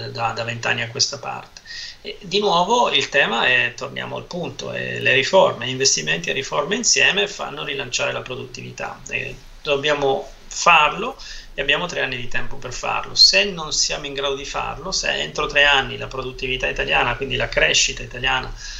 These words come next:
non sarà stata rilanciata con i, le risorse che abbiamo a disposizione, perché se sommiamo tutte le risorse europee superiamo abbondantemente i trecento miliardi di euro, quindi non è più un problema di risorse, è solo un problema di volontà politica.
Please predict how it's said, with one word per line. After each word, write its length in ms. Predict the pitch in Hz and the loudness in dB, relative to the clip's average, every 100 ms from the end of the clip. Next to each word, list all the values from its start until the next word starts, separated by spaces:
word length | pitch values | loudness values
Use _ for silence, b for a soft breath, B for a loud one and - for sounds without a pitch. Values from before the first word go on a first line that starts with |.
| B - | B -6
non 140 | 139 | 0
sarà 240 | 143 139 | 2 2
stata 300 | 131 151 139 | 0 -2 -2
rilanciata 960 | 135 135 131 127 147 131 127 131 127 - - | -4 -4 -2 0 0 -2 -6 -10 -10 -10 -4
con 240 | 180 196 | -2 -2
i, 160 | 139 - | -4 -4
le 140 | 143 | -4
risorse 500 | 151 - 294 - 120 | 0 2 2 2 0
che 80 | 110 | -2
abbiamo 260 | 120 117 113 | -6 -8 -6
a 20 | |
disposizione, 680 | 120 - 123 - - - 113 | -6 -6 -8 -2 -2 0 -6
perché 260 | 120 - | -10 -12
se 100 | 131 | -4
sommiamo 440 | - 135 135 135 127 | -2 -2 -4 -6 -8
tutte 260 | 170 147 | -8 -4
le 80 | 135 | -2
risorse 420 | 131 127 143 - | 0 0 0 0
europee 400 | 131 120 180 165 B B B B | -2 2 2 2 B B B B
superiamo 560 | - - - 143 170 151 | 0 2 0 -2 0 -2
abbondantemente 920 | 131 131 127 127 123 135 151 135 131 | -2 -4 -4 -6 -8 -2 -2 -2 -6
i 60 | |
trecento 460 | - 117 - 123 120 | -6 -4 -4 -4 -8
miliardi 460 | 113 104 110 - 120 | -8 -6 -6 -6 -2
di 100 | 120 | 0
euro, 240 | 107 - | 0 -2
quindi 200 | 127 123 | -4 0
non 160 | 123 147 | 2 2
è 60 | |
più 140 | 131 120 | 2 0
un 80 | |
problema 420 | 113 110 110 107 107 | -2 -4 -4 -4 -4
di 100 | 107 | 0
risorse, 460 | 120 - 110 - | 4 4 4 4
è 40 | - | 4
solo 260 | - 165 | 4 2
un 60 | 120 | 0
problema 420 | - 117 127 120 | -6 -6 -4 -4
di 60 | 113 | -6
volontà 380 | 113 117 127 117 | -8 -8 -6 -6
politica. 480 | 165 135 151 175 | -4 -4 -4 -6